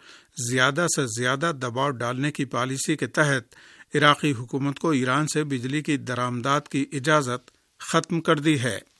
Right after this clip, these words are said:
جنوب مغربی شام میں الجولانی کی سرپرستی والی عبوری حکومت کی سیکورٹی forces اور علاقے کے باشندوں کے درمیان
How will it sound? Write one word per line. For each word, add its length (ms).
جنوب 380
مغربی 400
شام 340
میں 140
الجولانی 680
کی 140
سرپرستی 540
والی 280
عبوری 380
حکومت 380
کی 100
سیکورٹی 420
forces 480
اور 140
علاقے 400
کے 120
باشندوں 680
کے 140
درمیان 560